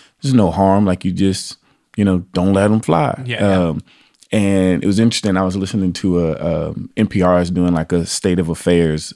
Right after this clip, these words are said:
Speaker 1: of, uh, what's going on in Ukraine, which I, I've listened to a few episodes. They seem pretty helpful.
Speaker 2: Yeah.
Speaker 1: Um, I like that they're actually interviewing people who have, s-, to me, some level of expertise.
Speaker 2: Sure.
Speaker 1: It's military.
Speaker 2: Yeah.
Speaker 1: It's people on the ground in Ukraine.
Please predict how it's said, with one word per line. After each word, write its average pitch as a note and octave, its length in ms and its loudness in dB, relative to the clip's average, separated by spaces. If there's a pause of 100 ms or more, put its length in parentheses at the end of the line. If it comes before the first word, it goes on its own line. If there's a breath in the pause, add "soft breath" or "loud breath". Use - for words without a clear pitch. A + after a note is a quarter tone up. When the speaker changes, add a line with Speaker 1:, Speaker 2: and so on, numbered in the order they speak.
Speaker 1:
of, D#2+ 480 -2 (460 soft breath)
uh, E2+ 180 2
what's E2 200 -4
going F2+ 220 0
on E2+ 120 2
in D#2+ 80 -2
Ukraine, E2 400 -2
which E2 200 -4 (120)
I, E2+ 160 0
I've F#2+ 180 0
listened F#2+ 340 -4
to E2 320 -2
a - 40 -16
few F#2 200 0
episodes. F2 380 -2
They E2 60 -4
seem G#2 180 -2
pretty E2 220 -2
helpful. D#2+ 500 -4
Speaker 2:
Yeah. A#2+ 200 -4 (220 loud breath)
Speaker 1:
Um, E2 460 0 (300)
I - 160 -2
like F#2+ 280 2
that F2+ 180 -4
they're F2+ 220 2
actually E2+ 760 -2 (340)
interviewing F#2 460 2
people F#2 400 0
who F2 140 2
have, E2+ 240 2
s-, - 100 -14 (340)
to G2+ 100 -6
me, F2 120 0
some F2+ 180 0
level F2 260 0
of D#2+ 80 -2
expertise. F2 540 -2
Speaker 2:
Sure. G2 260 0
Speaker 1:
It's - 160 -6
military. E2 720 0
Speaker 2:
Yeah. A2 180 -8 (180)
Speaker 1:
It's - 100 -12
people F2+ 300 -2
on E2+ 80 2
the E2 60 0
ground E2+ 280 0
in E2 100 -2
Ukraine. D#2 560 -2